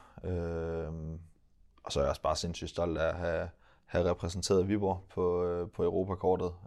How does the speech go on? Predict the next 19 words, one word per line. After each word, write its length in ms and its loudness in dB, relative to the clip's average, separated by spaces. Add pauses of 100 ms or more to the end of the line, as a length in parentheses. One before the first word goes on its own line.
Øh, 580 -4 (580)
det 80 4
var 60 4
nogle, 460 -4 (160)
nogle 200 -2
fede 220 4
kampe, 420 4 (180)
øh, 320 -6
nogle 160 -8
store 300 6
kampe 320 2
og 120 0
oplevelser, 500 0
vi, 260 -2
vi 140 0
alle 140 4
sammen 220 0
fik 260 -2
der. 160 6